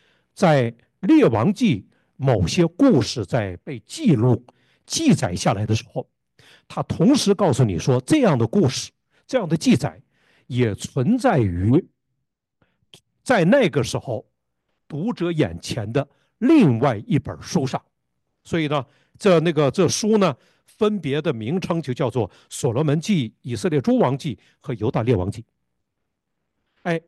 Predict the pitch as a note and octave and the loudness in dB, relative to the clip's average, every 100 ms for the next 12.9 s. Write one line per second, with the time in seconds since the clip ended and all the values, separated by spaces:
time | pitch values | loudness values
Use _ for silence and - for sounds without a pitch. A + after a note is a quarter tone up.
0 | _ D3 D4+ B3 - E3 D3+ G#2 A2+ A#2 | _ 0 0 0 -4 -4 -4 -6 -6 -6
1 | D3+ A2+ - G#2 G2+ - _ _ _ _ | -8 -8 -8 -6 -8 -8 _ _ _ _
2 | - E4+ A#3+ C#3 E3 - A2 B2+ G2 E2 | -6 -2 -2 2 2 0 -2 -4 -4 -6
3 | - _ _ _ - G#3+ D#3 E3 C3 C3+ | -16 _ _ _ -4 -2 -2 -4 -4 -2
4 | D#3+ A2 D#3+ C#3 - A#2+ C3 D#3 - - | -2 -2 -4 -4 -6 -6 -4 -4 -4 -4
5 | G2 - A2+ - - E2 _ _ _ _ | -6 -10 -6 -6 -6 -14 _ _ _ _
6 | _ _ _ _ A3 C3 A3 E3+ C#3+ C3+ | _ _ _ _ -8 -6 -6 -6 -4 -4
7 | A#2 E3+ F#3 - C3+ D3+ G2 - _ _ | -2 -2 -4 -6 -4 -2 -4 -8 _ _
8 | _ _ C#3 D3+ C#3+ B2 A2 G#2 F2 _ | _ _ -10 -8 -8 -8 -8 -8 -10 _
9 | _ _ - - F3 C#4 - A#3+ A#3+ D#3 | _ _ -18 -6 -2 -2 -4 -6 -2 -2
10 | A#2+ A2 G2+ E2+ _ - - F3+ - - | -2 -4 -6 -8 _ -6 -4 -4 -6 -14
11 | - _ - _ _ - F3 - F2 D#3+ | -16 _ -20 _ _ -4 -4 -4 -10 -12
12 | C#3 C3 - - - G#2+ C3+ G#2+ | -10 -12 -12 -14 -12 -10 -10 -12